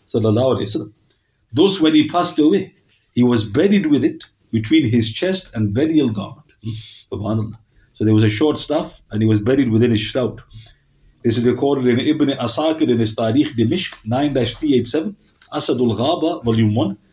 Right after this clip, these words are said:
Bazar in his Musnad, number eight hundred and forty or one dash three nine five, states, "We know of no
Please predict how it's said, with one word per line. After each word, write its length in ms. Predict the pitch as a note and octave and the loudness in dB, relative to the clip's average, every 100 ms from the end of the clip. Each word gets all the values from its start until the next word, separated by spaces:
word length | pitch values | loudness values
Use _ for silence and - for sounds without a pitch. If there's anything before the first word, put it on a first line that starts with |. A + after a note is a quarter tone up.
| _ - | _ -4
Bazar 480 | A#2 G#2 B2+ D#3 C#3 | -2 0 2 2 2
in 80 | |
his 120 | A#2+ G#2+ | 2 0
Musnad, 420 | D#3 - D#3+ C3+ | -2 -2 -2 -2
number 180 | A2 A2 | -2 0
eight 160 | C#3+ | -2
hundred 240 | A#2+ C3 A#2+ | -2 -2 0
and 180 | A2 G#2+ | 0 0
forty 300 | D#3 D#3+ E3 | 0 2 0
or 240 | A2+ G#2+ | 2 2
one 160 | B2+ D3 | 2 2
dash 220 | A#2+ A2 | 0 -2
three 180 | - C#3+ | 0 0
nine 200 | B2 G#2 | 0 -2
five, 340 | C#3+ F#3+ - _ - | -2 -4 -6 _ -12
states, 600 | - E3 F#3+ - - _ _ _ | -2 0 0 -2 -6 _ _ _
"We 180 | - A#2 | 0 2
know 360 | A#2 D3 F3+ F#3 | 2 0 0 -2
of 200 | B2 A#2+ | -2 0
no 140 | D3+ | 2